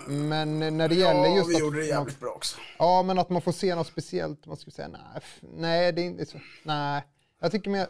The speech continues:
Speaker 1: för, för det är också så att jag är så koncentrerad på sändning, vad man ska säga, vart man ska stå och liksom att man inte ska svälja tungan och dö, liksom. Så att,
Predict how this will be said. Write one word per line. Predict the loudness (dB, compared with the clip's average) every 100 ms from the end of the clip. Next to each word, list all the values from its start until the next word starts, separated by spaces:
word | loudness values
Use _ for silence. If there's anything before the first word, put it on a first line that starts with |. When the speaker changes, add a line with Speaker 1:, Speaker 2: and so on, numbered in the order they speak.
| -6
Speaker 1:
för, | -12 -4
för | -4
det | -4 -2 2
är |
också | 2 0
så | -2
att | -2 2
jag | 0
är |
så | 0 -2
koncentrerad | -6 -4 -6 0 0 -2
på | -10
sändning, | -4 -4 -4 -6
vad | -6
man | -6
ska | -6 -10
säga, | -2 -2 2 0
vart | 0 -2
man | -6
ska | -12
stå | -8 -4 0
och | -2 -2 -12 -20 -20 _
liksom | -14 -14 -10 -8
att | -8
man | -8 -10
inte | -10
ska | -10
svälja | -6 -6 -6
tungan | -6 -8 -10 -12
och | -8
dö, | -8 -8
liksom. | -12 -8 -8 -8
Så | -10
att, | -10 _